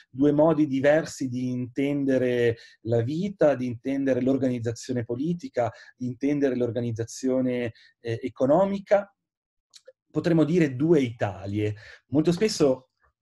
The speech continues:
faccio notare questa cosa, il paradigma delle due Italie è utilizzato per, eh, come dire, separare il sud dal nord,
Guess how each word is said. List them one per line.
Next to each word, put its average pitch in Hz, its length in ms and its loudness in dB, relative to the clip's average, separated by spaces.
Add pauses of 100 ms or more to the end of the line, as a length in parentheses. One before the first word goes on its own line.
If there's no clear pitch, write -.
faccio - 260 -8
notare 147 320 0
questa 131 320 -6
cosa, 143 320 2
il 147 240 -4
paradigma 143 600 0
delle 127 220 0
due 131 180 2
Italie 131 640 0 (300)
è 139 120 -2
utilizzato 123 1500 0
per, 120 640 -2
eh, 107 400 -6 (460)
come 127 180 -2
dire, 123 320 2
separare 160 560 2
il 135 100 0
sud 135 420 -2
dal 113 220 0
nord, 101 640 -6